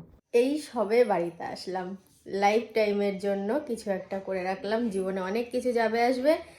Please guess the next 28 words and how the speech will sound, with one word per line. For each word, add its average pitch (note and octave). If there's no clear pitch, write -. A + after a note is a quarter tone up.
কিন্তু G#3+
হাতে A3+
যেটা B3+
করেছি A#3
একদম B3
আমার A3
শেষ C4
সময় G#3
পর্যন্ত G#3
আমার G3
সাথে F3
থাকবে। E3
এখন B3
আমাকে C4+
যে A3+
কাজটা B3
আগে A3
করতে A3
হবে A#3
সেটা -
হচ্ছে G#3+
রাত্রের G3+
খাবারের F#3
বন্দোবস্ত, F#3
বাবাকে G3
খেতে G3
দেবো, G3
রাত্রে G3